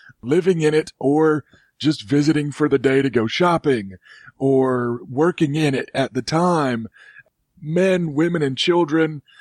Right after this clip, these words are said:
uh, all get locked inside. Uh, there's this really creepy groups of, of the servants of this A I that were color-coded by their cyber optics, which was just awesome mental imagery,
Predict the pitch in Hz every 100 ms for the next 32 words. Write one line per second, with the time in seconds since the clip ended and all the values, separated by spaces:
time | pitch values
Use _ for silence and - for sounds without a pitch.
0 | - - 123 123 - 147 170 160 147 131
1 | 131 127 165 170 - 135 127 - 131 131
2 | 135 135 139 - - - _ _ _ 127
3 | 113 123 127 131 - 175 160 139 - 180
4 | 170 165 123 135 170 - - - - -
5 | - - 131 123 117 101 117 104 117 -
6 | 156 175 156 151 - - - _ - -
7 | 123 107 135 - 131 131 120 123 131 131
8 | - - - 117 117 107 117 107 - 175
9 | 156 151 160 156 156 156 147 - - -
10 | 110 127 127 127 - - 131 131 123 123
11 | - 156 160 - - - - - - 131
12 | 120 - - - 135 120 - 135 123 _
13 | _ 131 143 - 135 120 131 143 139 123
14 | 127 135 117 120 107 101